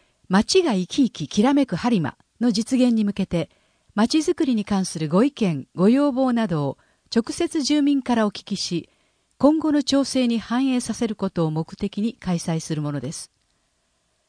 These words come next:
行政懇談会でいただいた意見の一部を抜粋して掲載しています。テーマ、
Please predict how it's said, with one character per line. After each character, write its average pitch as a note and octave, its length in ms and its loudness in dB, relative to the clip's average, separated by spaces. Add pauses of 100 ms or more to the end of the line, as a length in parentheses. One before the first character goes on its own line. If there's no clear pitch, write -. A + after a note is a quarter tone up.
(400)
行 B3 160 4
政 E4 320 -4
懇 D4+ 180 2
談 C#4 220 2
会 F#3 200 -2
で E3 60 -2
い E3+ 80 -4
た F#3 120 -2
だ F3+ 120 0
い F3 120 -6
た E3+ 200 -4
意 B3 100 -4
見 A#3 200 0
の D#3+ 80 -2
一 D#3+ 240 -6
部 D3 140 -4
を C#3+ 140 -4 (240)
抜 F3+ 120 -2
粋 C#4+ 300 -4
し - 80 -8
て B3+ 120 -2
掲 G#3 180 0
載 F3+ 240 -2
し - 80 -14
て F3 100 -4
い D#3+ 80 -2
ま D#3+ 140 -8
す。 - 200 -14 (1800)
テ D#4 180 2
ー G#3+ 40 -2
マ、 E3 160 -4